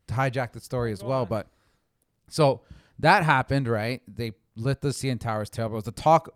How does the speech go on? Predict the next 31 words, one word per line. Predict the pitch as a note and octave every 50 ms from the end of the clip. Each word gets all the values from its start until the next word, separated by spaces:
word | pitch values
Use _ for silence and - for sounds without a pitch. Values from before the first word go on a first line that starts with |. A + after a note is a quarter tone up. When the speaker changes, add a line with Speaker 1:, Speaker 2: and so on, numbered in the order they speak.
| -
Speaker 1:
all | C#3 C#3 C#3+ C#3+
week | B2+ C3+ C3 A2 -
on, | A#2+ A2+ G#2+ G#2 F#2+ - - _ _ _ _ _ _ _ _ _ _ _ _
on | - A#2 A2
the | A2 G#2+
radio. | G#2+ G#2+ G2 F#2+ F2+ D#2+ C#2+
Speaker 2:
Everywhere, | C#2+ B2+ - B2+ B2+ C3 C3+
yeah. | C#3 C3 B2+ C#3 - _ - - G2+
Speaker 1:
I | G2
heard | G2 G2+ G#2 G2+ - -
Koliakovo, | - A2+ A2 G#2+ A2+ B2 B2+ B2+ - - A2+ A#2+ A#2+ A#2 A2
Landsberg, | A2+ A2+ A#2+ A#2 A2 G2 - A#2+ A2+ A2+ A2+ A2 F#2+ _ _ _ _ -
Overdrive | A#2 B2 A2+ A2 G#2 G#2+ A#2+ G#2 A2 A2
guys | G#2 A#2 A2+ G#2+
talking | - - A#2 A2+ - A2+
about | G#2+ G2 G#2+ A#2
it. | C3+ C#3 C#3 _ _ _ _ _ _ _ _ _ _ _ _
I | C3
was | C#3 D3
in | A3 A3
Niagara | A3 G#3 G3 F#3+ D#3+ D3+
Falls | - - D#3 D#3+ D3+ B2
this | A2+ -
weekend, | A#2 B2+ B2 D3+ D#3+ C#3
supposed | - - A#2+ - -
to | A#2
be | A2+
a |
nice | A2+ A#2 A2 - -
little | G#2 G2 F#2
getaway. | E2+ A2+ A#2 A2 F#2+ E2+ F#2+ B2 D3